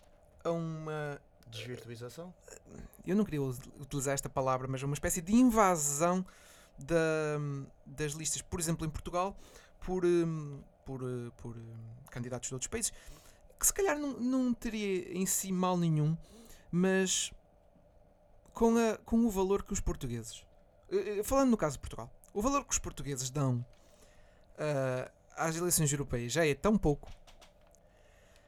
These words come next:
Speaker 1: que se isso acontecesse, eu temo, eu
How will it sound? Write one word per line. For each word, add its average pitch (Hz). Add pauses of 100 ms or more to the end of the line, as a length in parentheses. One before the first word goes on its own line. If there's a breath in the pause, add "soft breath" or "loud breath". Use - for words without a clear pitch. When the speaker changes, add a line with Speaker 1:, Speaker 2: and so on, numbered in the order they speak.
(160 soft breath)
Speaker 1:
que -
se 226
isso 220
acontecesse, 165
eu 156
temo, 156
eu 170